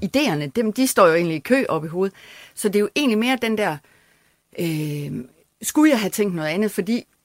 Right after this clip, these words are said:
Speaker 2: man, man får sådan sin stil.
Speaker 1: Mm.
Speaker 2: Det gør du sikkert også som
Speaker 1: Mm.
Speaker 2: journalist, ikke? Man får sådan sin måde at gøre det på. Øh, og det bliver selvfølgelig også kendetegnet, og det er godt inden for kunst også, og det er også godt inden for journalistik og alt
Speaker 1: Til en
Speaker 2: muligt
Speaker 1: vis grad.
Speaker 2: andet, ikke?
Speaker 1: Men altså også
Speaker 2: Men
Speaker 1: genopfinde sig selv, ikke?
Speaker 2: Præcis.
Speaker 1: Mm.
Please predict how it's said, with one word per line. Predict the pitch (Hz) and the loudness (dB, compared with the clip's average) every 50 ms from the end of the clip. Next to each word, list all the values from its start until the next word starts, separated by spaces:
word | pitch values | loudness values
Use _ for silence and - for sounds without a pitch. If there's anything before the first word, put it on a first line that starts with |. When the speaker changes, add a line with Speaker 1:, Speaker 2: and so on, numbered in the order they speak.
| _ | _
Speaker 2:
man, | - 214 214 208 202 - | -2 0 0 0 0 0
man | - 190 190 190 | -2 -2 -2 0
får | - 262 240 | 0 0 0
sådan | - 262 247 226 220 | 2 2 2 2 0
sin | - - 214 190 185 | 0 0 0 0 0
stil. | 180 - - - 311 320 302 214 139 135 - - - - | 0 -2 -2 2 2 2 2 2 0 -4 -10 -14 -8 0
Speaker 1:
Mm. | 131 | 2
Speaker 2:
Det | 127 110 - | 2 4 4
gør | 220 214 | 4 4
du | 208 226 233 | 4 2 2
sikkert | 220 - 247 226 233 214 | 2 2 2 4 4 4
også | - 240 - | 2 2 2
som | - 220 | 2 2
Speaker 1:
Mm. | 233 | 4
Speaker 2:
journalist, | 165 208 - 185 180 180 220 285 - - | 4 4 2 2 2 0 0 -2 -2 -2
ikke? | 233 233 - - - - - - - | -4 -4 -6 -10 -20 -20 -20 -10 -4
Man | 190 - - | -4 -2 0
får | - 269 247 | 2 2 2
sådan | 233 - 277 262 233 | 2 0 0 0 0
sin | - - - 214 208 202 | 0 0 0 0 2 2
måde | 196 208 240 269 285 269 - | 2 2 2 0 0 -2 -4
at | - 175 | -6 -4
gøre | - 214 254 | -2 0 0
det | 262 190 - | 0 -2 -6
på. | - 165 - - _ _ _ - - - - _ _ _ _ - - - | -10 -12 -12 -12 _ _ _ -20 -20 -20 -20 _ _ _ _ -16 -10 -6
Øh, | 170 170 165 165 160 - | -4 -2 -2 -2 -2 -2
og | - 170 - | -2 -2 -2
det | 254 | 0
bliver | 233 254 220 | 0 0 0
selvfølgelig | 220 - - 226 220 196 | 0 -2 -2 -2 0 0
også | 190 - - | -2 -2 -4
kendetegnet, | - 247 247 262 262 - - 185 170 165 160 | -2 0 0 0 0 -2 -4 -6 -6 -6 -6
og | 156 | -6
det | 180 | -6
er | 180 | -4
godt | - 202 220 220 | -2 -2 -2 0
inden | 220 208 208 214 | 0 0 -2 -2
for | - 185 | -4 -8
kunst | 160 - 214 220 240 254 247 - - - | -6 -2 0 2 2 0 0 -4 -6 -4
også, | 170 185 190 - 151 | -4 -4 -4 -4 -4
og | |
det | 202 202 | -2 -2
er | 196 | -2
også | 196 - - | -2 -2 -2
godt | 208 214 196 | -2 0 2
inden | 202 220 233 | 2 2 0
for | - - 180 - | 0 -4 -8 -8
journalistik | 180 170 160 156 - - - 240 254 233 | -8 -8 -8 -10 -10 -8 -4 -4 -2 0
og | 185 143 | 0 2
alt | 139 170 180 | 2 2 2
Speaker 1:
Til | - | 4
en | - | 4
Speaker 2:
muligt | 185 - - | 4 4 4
Speaker 1:
vis | 170 196 | 4 4
grad. | 220 - | 4 4
Speaker 2:
andet, | 233 202 202 | 4 2 -2
ikke? | 214 - _ | -4 -6 _
Speaker 1:
Men | - 139 139 | -4 -2 -2
altså | 143 143 - | 2 4 4
også | 123 - - | 4 4 4
Speaker 2:
Men | 202 196 | 4 6
Speaker 1:
genopfinde | 247 254 240 190 147 | 6 6 4 4 2
sig | 131 123 | 0 -2
selv, | 143 160 - - | -2 -2 -2 -2
ikke? | 190 208 | 0 2
Speaker 2:
Præcis. | 269 254 - 320 277 220 - - - 123 | 2 2 2 0 0 -2 -2 -4 -6 -6
Speaker 1:
Mm. | 113 | -8